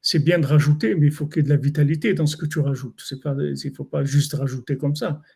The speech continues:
Il faut vivre, euh, cette, euh, ce que tu rajoutes. Donc ici, il dit que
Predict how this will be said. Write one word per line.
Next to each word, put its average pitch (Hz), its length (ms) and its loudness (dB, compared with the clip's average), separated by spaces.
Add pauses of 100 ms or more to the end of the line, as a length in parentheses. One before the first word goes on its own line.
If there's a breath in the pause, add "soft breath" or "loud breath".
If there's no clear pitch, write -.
(120 loud breath)
Il 127 80 -8
faut 151 160 0
vivre, 135 440 2
euh, 127 160 -6
cette, - 340 -6
euh, 123 220 -6 (280 loud breath)
ce - 100 -8
que - 120 -2
tu 151 160 4
rajoutes. 135 360 2 (480 loud breath)
Donc 147 240 2
ici, 226 460 0 (480)
il 160 120 -2
dit 190 180 0
que 160 420 2